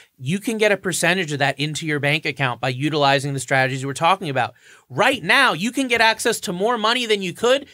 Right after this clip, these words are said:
six months ago. And you can get more money now than you could a year ago or five years ago. So that's why today is so opportune, because these opportunities don't last forever. I've been through a couple boom and bust cycles now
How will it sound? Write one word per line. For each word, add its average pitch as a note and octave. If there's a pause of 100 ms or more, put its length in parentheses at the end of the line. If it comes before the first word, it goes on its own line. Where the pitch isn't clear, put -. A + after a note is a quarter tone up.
six -
months G#3+
ago. C3 (280)
And G3
you B3+
can C4
get B3
more A#3+
money A#3+
now B3+
than B3
you B3
could C4
a C4
year D4
ago B3+
or A#3
five D4
years C4+
ago. A3
So G#3+ (220)
that's B3
why A3+
today G#3+
is F#3
so G#3+
opportune, G#3+ (220)
because G#3+
these A#3+
opportunities A#3
don't F#3
last F#3
forever. F3
I've E3
been G#3+
through A3
a E3+
couple A3+
boom G3+
and F3+
bust F3
cycles G#3+
now G#3+